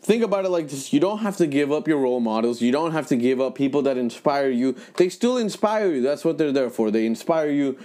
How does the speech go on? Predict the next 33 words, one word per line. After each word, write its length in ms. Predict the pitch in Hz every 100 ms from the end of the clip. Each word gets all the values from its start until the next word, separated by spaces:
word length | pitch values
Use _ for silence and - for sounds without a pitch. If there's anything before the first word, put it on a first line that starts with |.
| - 117
You 180 | 127
have 180 | 123 175
a 80 | 170
role 160 | 160 160
model. 380 | 156 147 131 -
You 140 | 127 135
have 120 | 127
a 80 | 131
role 220 | 120 104
model. 400 | 95 92 92 - - - -
But 220 | 196 170
try 420 | - 180 208 208
this 220 | 180 170 -
exercise. 760 | 139 127 127 113 104 98 92 - -
Sit 360 | - - 233 139
down 440 | 151 143 139 135 - _
for 220 | - 175
a 80 | 202
minute, 500 | 190 127 113 113 - _ _ -
you 140 | 131
know, 160 | 120 120
maybe 380 | 117 123 147 202
five 400 | - 156 160 170
or 80 |
ten 320 | 175 170 160 156
minutes, 320 | 123 113 107
and 200 | 139 135
just 380 | 117 190 190 -
think, 280 | 175 131 - - - - _ _ _ -
what 500 | 127 139 208 262 185
is 300 | 165 127 127
your 260 | 165 170
vision 640 | 123 139 139 117 104 104